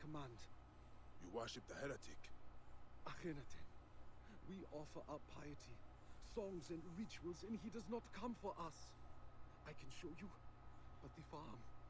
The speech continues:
Speaker 1: the animals rot. They must be burned.
Speaker 2: I will go to the farm. In return,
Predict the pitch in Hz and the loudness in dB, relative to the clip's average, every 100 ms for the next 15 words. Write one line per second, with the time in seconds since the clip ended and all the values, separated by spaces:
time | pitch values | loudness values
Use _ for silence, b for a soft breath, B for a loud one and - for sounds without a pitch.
0 | - B 240 - 214 - 202 226 196 185 | -2 B -2 -4 -2 2 4 4 4 2
1 | - - 185 - - - - - - - | 2 4 4 2 -2 0 0 0 0 0
2 | 147 160 170 - - 180 190 175 135 - | 2 2 2 -2 -4 -2 -2 0 2 2
3 | - - - - - - - - - 123 | 2 2 2 2 -2 -4 -4 0 4 4
4 | 139 131 127 120 - 110 - 98 85 - | 4 6 6 6 4 4 4 2 4 2
5 | - - - - - - - 247 - 107 | 0 -2 2 4 4 4 2 4 4 4